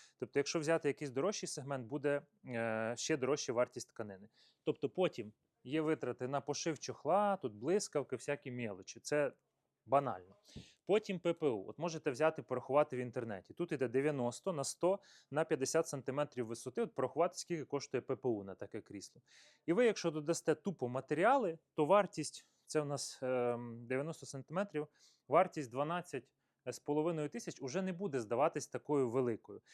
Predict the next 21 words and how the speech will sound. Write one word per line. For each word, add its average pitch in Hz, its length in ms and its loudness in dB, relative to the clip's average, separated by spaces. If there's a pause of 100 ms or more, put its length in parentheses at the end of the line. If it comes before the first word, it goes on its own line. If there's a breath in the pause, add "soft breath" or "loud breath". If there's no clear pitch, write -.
(180 loud breath)
І 151 100 -4
до 160 100 2
того 233 240 4
ж, - 80 -4
це 151 100 2
крісло 180 360 -4
повністю 117 680 2
зроблене 131 420 -2
з - 80 -8
П 131 120 -2
П - 120 -2
У. 107 120 0
Тобто - 260 -6
тут - 220 -6
немає 165 300 2
проміжків, 156 640 0 (380)
якось 139 340 0
дивіться 131 360 -2
в 107 60 -8
каркасному 120 600 -2
кріслі. 123 440 -6